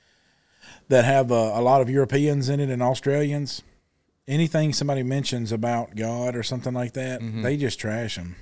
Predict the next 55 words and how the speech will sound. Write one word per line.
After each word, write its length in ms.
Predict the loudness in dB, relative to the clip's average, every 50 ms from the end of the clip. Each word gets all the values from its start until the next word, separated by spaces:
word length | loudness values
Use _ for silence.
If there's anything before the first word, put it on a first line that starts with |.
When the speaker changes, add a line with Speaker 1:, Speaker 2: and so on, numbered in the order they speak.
| -20 -20 _ _ _ _ _
Speaker 1:
And, 200 | -6 -4 -4 -2
Speaker 2:
Yeah. 80 | -2 -2
Speaker 1:
uh, 160 | -2 -4 -8 -12 _ -10
and, 340 | -8 -6 -4 -4 -4 -6
uh, 180 | -6 -8 -8 -10 -10
most 400 | -6 -2 0 2 2 0 0 -2
of 100 | -2 -2
Europe, 280 | 0 2 2 0 0 -2
you 80 | -4
know, 80 | -4 -2
they'll 120 | 0 0
just 200 | -2 -2 -2 -2
look 140 | -2 0 0
at 80 | 0 -2
it 80 | 2 0
like 160 | 0 0 2
we 100 | 0 2
look 180 | 2 2 0 -2
at, 120 | -4 -4 -2
like, 180 | -2 -4 -4 -2
the 220 | -4 -4 -4 -4 _ _ _ _ _ _ _
Cajuns 480 | 0 2 2 2 2 2 0 -2 -2 -4
with 100 | -6 -6 -4
their 200 | -4 -4 -4 -4
witchcraft 880 | -8 -10 -10 -4 -2 -2 -2 -2 -4 -4 -4 -2 -2 -6 -8 -10 -10
or 80 | -10 -8
something 320 | -8 -8 -8 -8 -8 -10
like 180 | -8 -8 -10 -8
that, 280 | -10 -10 -10 -10 -12 -12 -8
you 120 | -8 -6
know, 180 | -6 -6 -6 -8
the 120 | -8 -10
Speaker 2:
Mm-hmm. 440 | -6 -4 -4 -4 -4 -4 -4 -4 -6 -6 -10 -16 -20 _ _ -14
Speaker 1:
and 100 | -8 -2
so 120 | 0 2
that's 180 | 2 2 0 2
the 60 | 0
way 80 | 0 2
they 140 | 2 0 -2
view 400 | 0 -2 -2 -2 -2 -2 -4 -6 _ _ _ _ _ _ _ _
most 300 | -4 0 0 0 0 0
of 80 | -2
that 220 | -2 -2 -4 -4 -8
to 180 | -8 -6 -4 -4 -2
us. 100 | -2 -2
And 80 | -2 0
he 60 | 2 0
was 100 | 0 2
probably 240 | 2 0 2 2 0
just 180 | -2 -4 -4
trying 180 | -4 -4 -4 -4
to, 80 | -6 -4
he's 180 | -4 -4 -4 -2
figured, 340 | 0 0 0 2 0 -2
like, 240 | -2 -2 -2 -4 -8